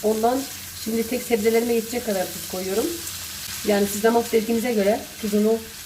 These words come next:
biberini, baharatını azaltıp çoğaltabilirsiniz. En kolayından saç kavurma nasıl yapılır? Ona değindik arkadaşlarım. Evet canlarım, şimdi hemen şöyle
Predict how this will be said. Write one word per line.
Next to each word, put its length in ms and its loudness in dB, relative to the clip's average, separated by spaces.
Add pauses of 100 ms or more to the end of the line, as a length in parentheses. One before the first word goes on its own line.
(240)
biberini, 460 2
baharatını 560 0 (100)
azaltıp 500 0
çoğaltabilirsiniz. 800 0 (680)
En 180 6
kolayından 500 0
saç 340 -2
kavurma 300 0
nasıl 240 0
yapılır? 300 -2 (1200)
Ona 240 0
değindik 340 -2
arkadaşlarım. 600 -2
Evet 300 0
canlarım, 420 0 (100)
şimdi 200 -2
hemen 320 0 (1200)
şöyle 400 2